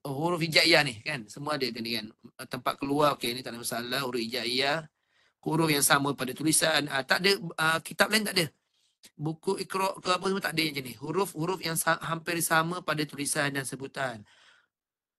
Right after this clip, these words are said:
Bentuk tulisan huruf hijaiyah. Nampak? Yang ni tak semua buku ada lah. Ah, ini ada tambahan sikit yang ni, eh. Ah, dia. Okey. Ah,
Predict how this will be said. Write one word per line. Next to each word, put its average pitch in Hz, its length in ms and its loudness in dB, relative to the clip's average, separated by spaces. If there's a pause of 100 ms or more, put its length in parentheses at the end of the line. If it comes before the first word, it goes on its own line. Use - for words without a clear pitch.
(100)
Bentuk 160 400 0
tulisan 165 460 2
huruf 160 180 2
hijaiyah. 151 880 0 (160)
Nampak? 127 320 -8
Yang 135 220 -4
ni 170 140 -4 (520)
tak - 160 0
semua 170 160 -2
buku 165 260 -2
ada 143 200 2
lah. 139 160 4 (580)
Ah, 120 120 -4
ini 147 160 -4
ada 139 120 -8
tambahan 127 400 0
sikit - 160 -8
yang 117 160 -6
ni, 127 160 -4
eh. 165 80 -4
Ah, 107 320 -10 (120)
dia. 117 160 -18 (1400)
Okey. 147 340 -2 (220)
Ah, 95 200 -10